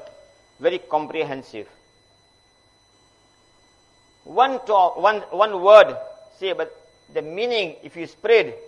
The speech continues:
is vast. You explain and explain and explain.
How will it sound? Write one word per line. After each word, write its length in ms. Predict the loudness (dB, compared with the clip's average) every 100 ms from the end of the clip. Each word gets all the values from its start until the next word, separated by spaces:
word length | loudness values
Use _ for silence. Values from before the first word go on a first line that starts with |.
| -20 _ _ _ _ _ _ _ _ _
is 120 | -18
vast. 500 | -4 0 2 0 -4 -20 -20 _ _ _
You 100 | -18 -12
explain 500 | -12 -12 -4 -4 -4
and 160 | -10 -14
explain 440 | -16 _ -12 -10
and 120 | -12
explain. 480 | -12 -14 -12 -12 -12